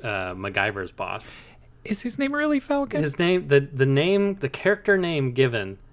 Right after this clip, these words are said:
Speaker 1: in, in, on I M D B is Falcon. Yes.
Speaker 2: Well,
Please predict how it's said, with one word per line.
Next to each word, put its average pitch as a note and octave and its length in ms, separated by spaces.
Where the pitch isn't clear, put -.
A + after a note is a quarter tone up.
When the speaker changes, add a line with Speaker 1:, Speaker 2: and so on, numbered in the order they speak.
Speaker 1:
in, A2+ 320
in, A2+ 220
on A2+ 200
I G#2+ 140
M G2+ 100
D G#2 80
B F#2+ 220
is F2+ 180
Falcon. - 520
Yes. B2+ 80
Speaker 2:
Well, C#3+ 380